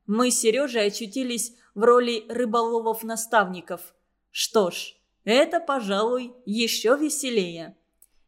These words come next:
Я насадил червяка, закинул удочку в воду и передал удилище Соне. «Смотри на поплавок. Задрожит он, запрыгает,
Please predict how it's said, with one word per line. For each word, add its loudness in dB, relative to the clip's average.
Я 0
насадил -2
червяка, -2
закинул -6
удочку -2
в -2
воду -4
и 2
передал 2
удилище -4
Соне. -8
«Смотри 0
на -4
поплавок. -4
Задрожит 2
он, -6
запрыгает, -2